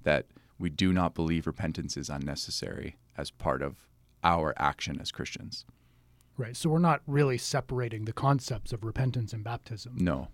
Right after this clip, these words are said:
Speaker 2: Uh, we're just allowing for, I guess, some temporal separation between the two in
Speaker 1: That's
Speaker 2: the ca-,
Speaker 1: right.
Speaker 2: in the case of infants.
Speaker 1: Yeah.
Speaker 2: Um, and if we keep reading this passage, it's often a passage that's used in support of infant baptism.
Speaker 1: Yeah.
Speaker 2: Because Peter continues, he says,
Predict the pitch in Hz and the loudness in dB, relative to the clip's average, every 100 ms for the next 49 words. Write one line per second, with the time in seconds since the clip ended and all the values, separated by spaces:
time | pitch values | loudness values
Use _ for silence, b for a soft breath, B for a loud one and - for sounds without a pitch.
0 | 117 110 120 123 127 - - - 135 131 | -10 -10 -6 -2 -2 -4 -8 -8 -4 0
1 | 135 139 131 120 - 117 110 117 127 120 | 2 2 0 -4 -8 -10 -10 -10 -8 -6
2 | 113 - 110 - 127 113 135 123 104 - | -6 -4 -6 -4 -2 2 2 0 -4 -8
3 | 113 113 120 - 113 107 - 131 117 - | -6 -6 -4 -4 -6 -6 -2 -2 -2 -4
4 | 107 110 131 123 131 135 - 151 127 123 | -10 -4 0 0 0 0 2 2 2 -2
5 | 113 117 113 117 135 - - - - b | -4 -6 -6 -6 -10 -16 -8 -6 -6 b
6 | b b b b - 131 131 156 160 180 | b b b b -2 0 0 4 6 8
7 | 190 - 185 143 233 160 127 - - 165 | 6 6 6 8 8 8 4 0 4 4
8 | 165 127 117 - - b b b b 156 | 4 0 -4 -8 -12 b b b b 2
9 | 165 - 175 196 - 160 156 151 - 156 | 2 8 10 10 8 8 8 4 6 6
10 | - 143 123 147 139 160 147 180 156 - | 6 2 2 0 4 4 4 4 2 2
11 | 156 196 247 196 139 131 123 120 113 107 | 6 8 6 4 2 2 2 0 -2 -4
12 | 135 143 139 - - - - 147 - 220 | -6 -6 -10 -6 -4 -2 0 0 4 6
13 | 220 - 127 214 143 127 156 170 151 | 6 4 4 6 6 4 6 6 6